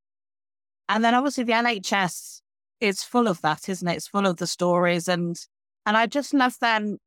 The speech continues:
those, making those relationships and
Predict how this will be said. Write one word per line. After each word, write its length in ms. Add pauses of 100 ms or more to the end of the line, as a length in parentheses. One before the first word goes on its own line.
(420)
those, 180
making 380
those 200
relationships 920 (640)
and 580